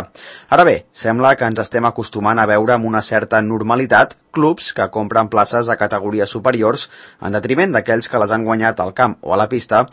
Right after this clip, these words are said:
i que per diversos motius, la gran part econòmics, no poden mantenir-se al nivell assolit. Que això succeeixi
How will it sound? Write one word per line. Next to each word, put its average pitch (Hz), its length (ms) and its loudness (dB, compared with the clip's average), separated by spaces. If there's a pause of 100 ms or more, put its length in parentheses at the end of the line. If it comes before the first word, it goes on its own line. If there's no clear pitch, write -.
(220)
i 87 120 -14
que 92 120 -8
per 95 120 -6
diversos 101 360 -2
motius, 104 480 -4
la 92 160 -12
gran 95 240 -2
part 92 240 -4
econòmics, 98 520 -6 (260)
no 101 260 -2
poden 98 280 2
mantenir-se 90 560 -4
al 110 120 -2
nivell 85 240 -6
assolit. 98 400 -2 (400)
Que 120 120 4
això 123 200 2
succeeixi 143 560 2